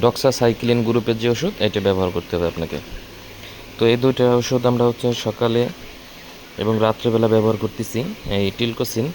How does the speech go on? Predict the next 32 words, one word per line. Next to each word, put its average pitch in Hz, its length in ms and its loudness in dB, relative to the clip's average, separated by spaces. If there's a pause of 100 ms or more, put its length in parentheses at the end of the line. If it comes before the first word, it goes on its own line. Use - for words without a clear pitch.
প্রতি 113 400 -2
এক 107 200 -2
লিটারে 113 420 0
এক 104 180 -2
গ্রাম 110 240 2 (600)
এবং 107 280 2 (180)
<coughs> - 260 -2
ডক্সাসিল 113 560 0
বা 104 120 2
ডক্সিনভেট 104 600 0 (400)
যেটি 107 360 2
আপনি 107 160 2
ব্যবহার 104 360 2
করেন, 139 260 -2
এটিও 101 220 -2
প্রতি 104 260 -2
এক 98 140 0
গ্রামে 104 340 0 (440)
এক 98 180 -2
লিটার 98 280 -4 (1500)
পানিতে 101 300 -2
ব্যবহার 98 280 2
করতে 101 280 -6
হবে। 101 220 -2 (920)
এবং 110 240 -2
পাশাপাশি 127 480 2
হচ্ছে 127 220 2
আমি 123 100 2
আরেকটা 120 260 0
জিনিস 120 240 0
ব্যবহার 113 300 2
করতেছি, 107 480 -6